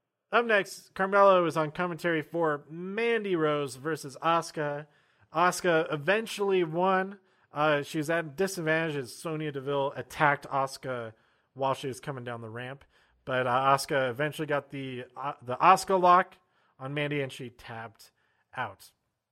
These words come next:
Before the main event, backstage, Andrade Cien Almas, uh, comes out of his locker room, and I've been watching on Sling the last few weeks.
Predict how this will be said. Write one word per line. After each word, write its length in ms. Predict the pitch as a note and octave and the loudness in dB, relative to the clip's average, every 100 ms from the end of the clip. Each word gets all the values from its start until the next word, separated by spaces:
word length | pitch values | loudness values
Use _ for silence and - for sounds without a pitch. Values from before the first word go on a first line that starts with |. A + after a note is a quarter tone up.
| _ _ _ _ - | _ _ _ _ -8
Before 320 | D3+ D3+ A3 | -6 4 4
the 80 | G#3+ | 6
main 200 | G3+ G3 | 2 0
event, 460 | F3+ F#3 F#3 - - _ _ _ _ - | 0 0 -2 -8 -20 _ _ _ _ 0
backstage, 1000 | G3+ G3+ - - F#3 E3+ D#3 C#3+ C3 A#2 - | 0 0 -4 2 2 4 2 0 -2 -8 -2
Andrade 360 | D3+ D3+ C#3+ | 4 4 4
Cien 320 | A#2 C#3+ C#3 B2 | -2 -8 -10 -8
Almas, 720 | C#3+ C#3+ C#3 C#3 - - - - - | -6 -4 -4 -6 -8 -12 -14 -18 -16
uh, 280 | A#2+ A2 G#2+ G#2 | -12 -12 -14 -18
comes 180 | C3 A2 | -18 -12
out 120 | A#2 | -10
of 60 | A2+ | -10
his 140 | A2 | -4
locker 260 | C#3 E3+ F3+ | 0 0 -2
room, 240 | F#3+ F#3+ F#3+ _ - - | -8 -8 -14 _ -20 -10
and 480 | E3 E3+ E3+ F3 - - _ _ _ _ _ _ _ _ _ _ _ D3+ | -8 -6 -6 -8 -12 -20 _ _ _ _ _ _ _ _ _ _ _ -4
I've 80 | D#3+ | 0
been 140 | F3+ | 8
watching 320 | G3 G#3+ G3+ | 8 8 4
on 140 | E3 D3 | -2 -2
Sling 640 | - A3 A3 D#3+ D#3+ G#3 - - | 0 4 4 4 -2 -10 -18 -2
the 80 | D#3 | 6
last 300 | D#3 D3 - | 6 4 -4
few 200 | C3 C3 | -10 -6
weeks. 460 | C3 D#3 - - | -6 -8 -12 -18